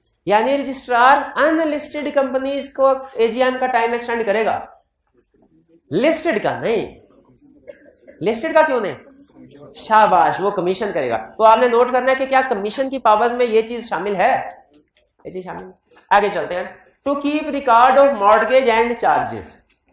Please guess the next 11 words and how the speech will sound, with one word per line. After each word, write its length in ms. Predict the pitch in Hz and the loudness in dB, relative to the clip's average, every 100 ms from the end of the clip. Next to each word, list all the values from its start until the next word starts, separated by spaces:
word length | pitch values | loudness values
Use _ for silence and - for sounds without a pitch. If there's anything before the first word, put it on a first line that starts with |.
| _ _ _ _ _ - | _ _ _ _ _ 2
एक 180 | 233 269 | 2 2
होता 180 | 269 | 2
है 200 | 285 262 | 0 0
loan 480 | 185 180 180 143 87 _ _ _ _ _ _ _ 113 | -4 -4 -4 -4 -8 _ _ _ _ _ _ _ -2
borrowing, 400 | 165 160 139 104 - - _ - _ | 2 2 0 -6 -18 -20 _ -20 _
एक 180 | 214 247 | -4 -2
होता 180 | 254 269 | 0 0
है 240 | 285 285 | 0 -4
mortgage 580 | 190 196 214 220 233 247 | -4 0 0 -2 -4 -4
या 120 | 240 | -4
charge, 480 | 233 185 143 127 123 | -6 -2 0 0 -2